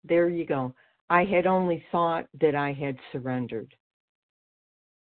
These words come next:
but I had not conceded to my innermost self that I was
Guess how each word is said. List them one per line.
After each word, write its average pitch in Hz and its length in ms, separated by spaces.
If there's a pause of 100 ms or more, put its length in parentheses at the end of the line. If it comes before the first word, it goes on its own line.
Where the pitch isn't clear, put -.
(260)
but 175 120
I 170 120
had 180 260
not 175 260
conceded 165 720
to 165 60
my 156 180
innermost 156 640 (140)
self 139 340 (880)
that 156 420
I 175 200
was 156 260